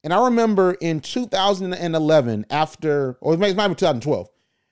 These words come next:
after the Mavericks won the championship against the Miami Heat, where LeBron had that horrible series, Mark Cuban went on First Take to debate Skip Bayless. And what they talked about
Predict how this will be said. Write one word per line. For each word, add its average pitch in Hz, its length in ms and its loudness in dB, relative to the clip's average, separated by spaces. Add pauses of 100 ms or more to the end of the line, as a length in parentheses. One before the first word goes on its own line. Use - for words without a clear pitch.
(360)
after 214 680 0
the 147 180 0
Mavericks 170 560 0
won 165 260 -2
the 170 80 -2
championship 165 560 -4
against 156 300 -4
the 139 60 -4
Miami 151 280 -2
Heat, 143 360 -2
where 120 140 -4
LeBron 131 380 -2
had 139 240 -2
that 135 100 -2
horrible 135 320 0
series, 123 560 -4 (1080)
Mark 190 360 -2
Cuban 220 320 0
went 170 140 0
on 165 100 0
First 156 260 -2
Take - 260 -6 (720)
to 180 100 0
debate 160 320 2
Skip 160 220 -2
Bayless. 165 480 -2 (880)
And 170 420 -2
what 170 200 0
they 185 140 0
talked 202 380 0
about 135 520 4